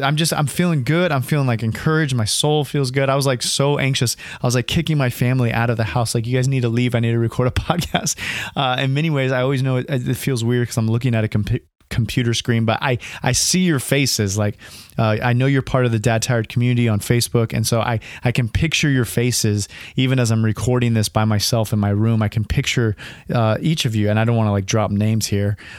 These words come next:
uh, although that might be cool. Uh, but I, I, I, I, like, picture you, and I miss you, and I, I wanna, like, I, I feel like I'm in this fight with you, and together we are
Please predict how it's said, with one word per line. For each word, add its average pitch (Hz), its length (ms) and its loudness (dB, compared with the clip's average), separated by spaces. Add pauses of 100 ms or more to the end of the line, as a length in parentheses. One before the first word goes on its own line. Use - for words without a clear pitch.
(120)
uh, 107 380 0 (240)
although 110 240 0
that 104 160 0
might 123 180 0
be 101 100 -2
cool. 104 300 -2 (300)
Uh, 113 280 0
but 135 280 0
I, 127 200 2 (280)
I, 123 360 2 (280)
I, 123 140 2 (120)
I, 143 40 2
like, 131 220 2
picture 175 340 0
you, 131 340 0
and 104 80 0
I 104 80 0
miss 117 400 0
you, 104 200 0
and 101 100 -2
I, 104 160 0
I 104 40 0
wanna, 123 260 0
like, 110 200 -2
I, 113 200 0
I 120 60 0
feel 135 200 -2
like 123 140 0
I'm 113 120 0
in 139 200 0
this 127 180 0
fight 123 420 0
with 131 320 0
you, 101 280 2 (420)
and 117 140 2
together 131 500 0
we 120 240 0
are 117 220 0